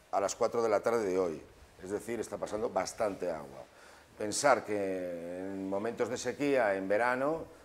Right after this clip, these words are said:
eh, habitualmente pasan diez metros cúbicos segundo. Es evidente que en este último mes han cambiado mucho las cosas, pero bueno, eh, el tema de la meteorología, pues no cabe duda que, que tiene su, su aquel.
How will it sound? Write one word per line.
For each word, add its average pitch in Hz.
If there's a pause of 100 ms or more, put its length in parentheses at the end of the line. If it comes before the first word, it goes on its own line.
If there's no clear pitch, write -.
(180)
eh, 101
habitualmente 110
pasan 117
diez 117
metros 107
cúbicos 87
segundo. 64 (1120)
Es 113
evidente 110
que 117
en 113
este 120
último 113
mes 120
han 123
cambiado 113
mucho 110
las 87
cosas, 104 (320)
pero 85
bueno, 90 (540)
eh, 87 (380)
el 92
tema 107 (100)
de 107
la 104
meteorología, 107
pues - (400)
no 101
cabe 101
duda 107
que, 78
que 92
tiene 95
su, 76
su 95
aquel. 82